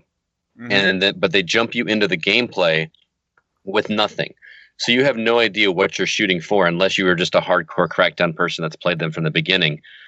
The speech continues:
Speaker 2: You know, you, you, I, I wanna see what I'm collecting these orbs for because they, they move up your stats so incrementally. It doesn't feel like you're moving any faster when you get a little one. Just a little one, little one, little one. Eventually you do,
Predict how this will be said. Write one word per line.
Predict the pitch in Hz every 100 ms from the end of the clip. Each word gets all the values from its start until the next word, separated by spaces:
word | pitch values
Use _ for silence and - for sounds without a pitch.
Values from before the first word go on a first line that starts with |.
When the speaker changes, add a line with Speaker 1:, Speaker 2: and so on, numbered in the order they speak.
| - _ _ -
Speaker 2:
You | 95
know, |
you, | 87 92 -
you, | 92 - _ -
I, | 104 120
I | 117
wanna | 131 143
see | - 123 117
what | 104 104
I'm | 95 92 90 151 _ _ -
collecting | - 107 - 98
these | 92 85
orbs | 95 101 87
for | - 80
because | 82 104 90
they, | 95 95 92
they | 107 101
move | 117 131
up | 123
your | 107
stats | 95 - 101 95
so | 104 -
incrementally. | 98 90 92 87 80 110 120 131 - - - -
It | 107
doesn't | 117 107
feel | - 117
like | 107
you're | 98
moving | 95 92 92
any | 87 85
faster | 92 87 - 85
when | 82
you |
get | 82
a | 82
little | 82 78
one. | 69 - _ _ _ 85
Just | - 85
a | 90
little | 92 82
one, | 65 -
little | 92 95
one, | 87 82
little | 87
one. | 78 -
Eventually | 80 - - 107
you | 95
do, | 80 131 98 -